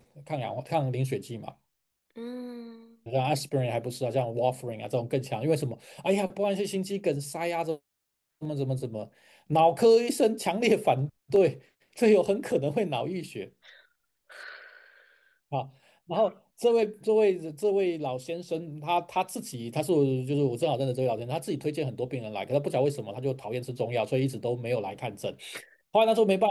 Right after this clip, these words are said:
Speaker 1: 法啊，他就跟我讲说，我就跟他聊啊，那其实我以前修车厂的一个老板啊，就是以前我送，送我的车子去修车，他自己成功的企业家，然后自己买了两台法拉利，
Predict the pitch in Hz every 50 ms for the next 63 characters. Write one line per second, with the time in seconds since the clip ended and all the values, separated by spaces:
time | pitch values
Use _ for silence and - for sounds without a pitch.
0 | 185 190 180 156 151 160 165 175 190 185 180 185 190 180 170 143 139 139 156 165
1 | 165 151 143 180 185 170 160 143 - 165 165 175 156 131 113 113 120 123 131 135
2 | 135 139 143 156 156 156 143 131 151 156 123 117 110 - 123 120 117 123 123 123
3 | - 143 135 143 147 135 127 113 101 98 107 107 113 104 98 107 123 - 110 85
4 | - - - - - 107 117 113 110 110 110 107 - 110 107 107 - 127 123 113
5 | - - 120 110 98 98 - - 110 110 117 - 120 104 - 113 107 104 113 113
6 | 120 120 - 131 107 95 95 101 98 98 98 - 113 110 117 120 127 127 107 -
7 | - 117 104 107 104 - 110 104 101 95 117 131 127 - 117 117 110 113 113 113
8 | 117 123 113 110 101 98 104 107 101 98 - - - - 101 104 110 120 127 120
9 | 110 -